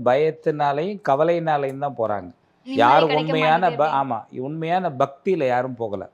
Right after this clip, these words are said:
Speaker 1: நம்ம எல்லாத்துக்கும் அத்தனைக்கும் ஜாதகத்தை காரணம் காமிக்கவும் கூடாது. ஆக்சுவலா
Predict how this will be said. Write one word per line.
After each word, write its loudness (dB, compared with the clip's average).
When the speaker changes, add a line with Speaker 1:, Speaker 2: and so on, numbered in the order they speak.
Speaker 1:
நம்ம 0
எல்லாத்துக்கும் 2
அத்தனைக்கும் -2
ஜாதகத்தை 2
காரணம் 0
காமிக்கவும் -6
கூடாது. -2
ஆக்சுவலா -4